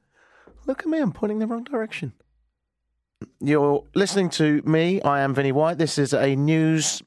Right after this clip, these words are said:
pad thai with opinion noodles, comedy vegetables, and, uh, a slightly sickly source of slacking slapdashery. Uh, you can text the show on seven ten ten if you want, and you can call the show on four one six eight seven two ten ten if we get time.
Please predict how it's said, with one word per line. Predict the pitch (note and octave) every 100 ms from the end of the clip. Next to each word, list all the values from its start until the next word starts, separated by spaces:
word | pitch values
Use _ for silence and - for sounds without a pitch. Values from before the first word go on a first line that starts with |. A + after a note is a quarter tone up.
| -
pad | - D#3 C#3
thai | - D3+ C3+ C3+ C#3+
with | C3+ C3+ A#2+ -
opinion | B2+ - F3 B2+ A2+
noodles, | A2 A2 A2 A2+ - - _
comedy | - F#3+ A#2+
vegetables, | G2+ G2+ - F#2 G2+ G2 - _
and, | A2 A2+ A#2 A#2
uh, | A#2+ A#2+ - - - -
a |
slightly | - D#4+ D4+
sickly | A3+ C4 B3 C3
source | - G#2 G2+ -
of | - B2+ A2+ -
slacking | - - E3+ D3+ D#3+ C#3+ - -
slapdashery. | - - F3 - A#2 - F2+ F2 - -
Uh, | A#2+ A#2+ B2
you | A#2 B2+
can | C#3+
text | F#3+ -
the | C3+
show | D3+ C#3+
on | A#2+ B2
seven | - C3
ten | A2+ B2 A2+
ten | - E3 E3 - - - - - - - _ _ _ _ _ -
if |
you | G2 G#2+
want, | D3+ - _ _ -
and | A#2+ A#2
you |
can | G#2+ A#2
call | D3+
the | F#2+
show | - A2
on | G#2+
four | D3+
one | A#2
six | E2+ D#2+
eight | A#2+
seven | F#2 A2 -
two | E3
ten | C#3+ F2
ten | F#2+ F#2 F#2 _ F#2+
if | -
we |
get | F2 F2
time. | - D#2 D2